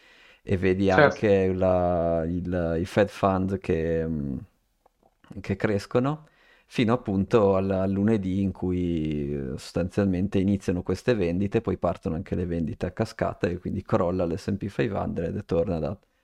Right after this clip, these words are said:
Speaker 1: i trecento e qualcosa che era, torna giù ai due, o due venti, due trenta, una roba così.
Speaker 2: Sì.
Speaker 1: Comunque questo era semplice. Eh, no, la slide dopo
Speaker 2: Eh,
Speaker 1: invece, secondo me ce la teniamo per
Speaker 2: esatto,
Speaker 1: dopo.
Speaker 2: quindi va da, va da trecento a due venti, quindi possiamo dire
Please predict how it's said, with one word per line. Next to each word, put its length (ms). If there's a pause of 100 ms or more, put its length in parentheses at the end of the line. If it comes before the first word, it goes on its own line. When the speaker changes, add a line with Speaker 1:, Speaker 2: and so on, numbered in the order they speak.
(260)
Speaker 1:
i 100
trecento 480
e 40
qualcosa 440
che 160
era, 200
torna 280
giù 180
ai 120
due, 640 (640)
o 160
due 220
venti, 440
due 140
trenta, 440
una 100
roba 220
così. 260 (1080)
Speaker 2:
Sì. 160
Speaker 1:
Comunque 360
questo 220
era 160
semplice. 720 (1500)
Eh, 580
no, 140
la 80
slide 240
dopo 260
Speaker 2:
Eh, 40
Speaker 1:
invece, 840
secondo 380
me 120
ce 140
la 60
teniamo 240
per 60
Speaker 2:
esatto, 180
Speaker 1:
dopo. 80
Speaker 2:
quindi 200
va 200
da, 420
va 340
da 480
trecento 840
a 100
due 360
venti, 420
quindi 180
possiamo 280
dire 500